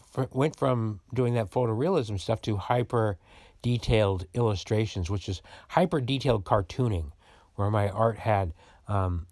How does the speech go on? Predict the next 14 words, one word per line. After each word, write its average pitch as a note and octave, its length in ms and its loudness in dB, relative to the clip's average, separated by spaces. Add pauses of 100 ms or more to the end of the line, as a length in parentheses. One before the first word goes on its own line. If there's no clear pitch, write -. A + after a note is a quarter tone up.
(120)
little A#2+ 300 2
lines A2+ 420 0
and F2 120 -8
crosshatches, G#2+ 880 0
and E2 200 -2 (440)
the, G2+ 300 2
the G#2 140 -2
figures B2 420 0
were A2+ 120 0
all D#3+ 120 6
cartoon C#3 800 0
in, G2+ 320 -2 (220)
in G2+ 180 -2
form, F#2+ 600 0